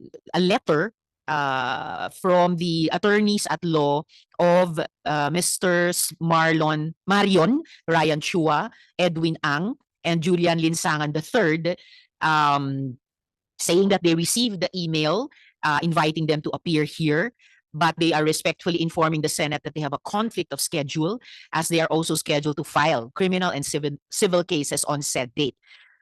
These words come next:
Rest assured that the cooperation of Mister Chua, Ang, and Linsangan will be ready and available at the next scheduled hearing of the Senate. The chair will show the copy of this, uh, letter, uh, to Sen Sherwin, because these three invited persons are subject of, uh,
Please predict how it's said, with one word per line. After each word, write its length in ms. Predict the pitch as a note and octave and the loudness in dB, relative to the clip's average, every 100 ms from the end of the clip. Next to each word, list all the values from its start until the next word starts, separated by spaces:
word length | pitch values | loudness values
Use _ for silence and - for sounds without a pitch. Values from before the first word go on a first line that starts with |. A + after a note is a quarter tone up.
| _ _ - | _ _ -4
Rest 240 | F#3 - | -2 -2
assured 420 | E3 - A#3+ A3 F#3+ | -4 0 4 4 4
that 100 | E3+ | 0
the 80 | |
cooperation 580 | D#3 C3+ D#3+ E3 D#3+ E3 | 0 0 2 2 0 -2
of 80 | D#3 | -2
Mister 240 | D#3 - | -2 -2
Chua, 480 | D3+ - - E3+ D#3 | -4 -4 -2 2 2
Ang, 240 | D3 D3+ D3+ | 2 -2 -2
and 120 | D3 | -4
Linsangan 480 | D3 D3+ - C#3+ C#3 | -4 -4 -2 -4 -2
will 120 | D3 | -2
be 140 | D3+ D#3 | -2 0
ready 300 | D3+ C#3+ D3 | 0 -2 -6
and 100 | C3+ | -6
available 440 | C3 C3 C3+ C3 | -6 -6 -6 -8
at 100 | C3+ | -8
the 60 | D3 | -8
next 200 | C#3 - | -8 -8
scheduled 360 | - B2+ C3+ C3+ | -10 -10 -12 -12
hearing 240 | C3+ B2+ | -12 -12
of 100 | B2 | -12
the 80 | A#2+ | -12
Senate. 340 | - A#2+ B2 - - - | -10 -8 -10 -12 -18 -12
The 60 | |
chair 160 | - F3+ | -6 -4
will 80 | F3+ | -4
show 140 | F#3+ | -6
the 120 | E3+ | -6
copy 280 | E3+ D#3 D3 | -6 -6 -8
of 120 | C#3 D3 | -10 -8
this, 300 | D#3+ - - - - - | -8 -8 -14 -20 -20 -12
uh, 120 | C3+ D#3 | -8 -4
letter, 400 | E3 - D3 C3 _ - | -4 -4 -6 -8 _ -12
uh, 220 | C3+ C3 | -10 -8
to 80 | D#3 | -10
Sen 220 | - C#3+ | -10 -8
Sherwin, 400 | C#3+ D#3+ C#3 C#3 | -8 -6 -6 -6
because 420 | C3+ C#3 C3 - - C#3+ | -8 -8 -10 -10 -14 -20
these 300 | C#3+ F#3+ G#3+ | -10 -6 -6
three 380 | - A3+ A3 E3+ _ _ - | -4 -4 -2 -4 _ _ -8
invited 500 | E3+ F3 E3 D#3+ D#3 | -2 0 0 -2 -2
persons 480 | E3 E3+ D3 C3+ - | -4 -2 -4 -4 -6
are 160 | C#3+ | -6
subject 440 | D3 D3+ C#3+ D3 - | -4 -6 -6 -10 -8
of, 220 | C3+ C#3 _ _ _ | -10 -10 _ _ _
uh, 460 | - C3+ B2 B2 | -10 -8 -8 -8